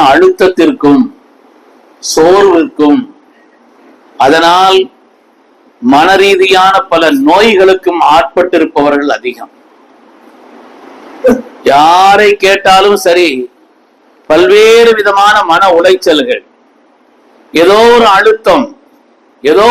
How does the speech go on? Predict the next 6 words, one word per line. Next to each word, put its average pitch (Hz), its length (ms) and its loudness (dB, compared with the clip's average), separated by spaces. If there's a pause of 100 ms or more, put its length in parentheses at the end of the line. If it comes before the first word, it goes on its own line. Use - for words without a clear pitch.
(100)
ஒரு 240 120 4 (120)
நிலை, 202 220 0 (1500)
சொல்லும் 196 360 2
விஷயங்களை 202 540 0 (120)
கேட்டுக் 202 320 0
கொண்டிருக்கிறார்கள். 180 800 0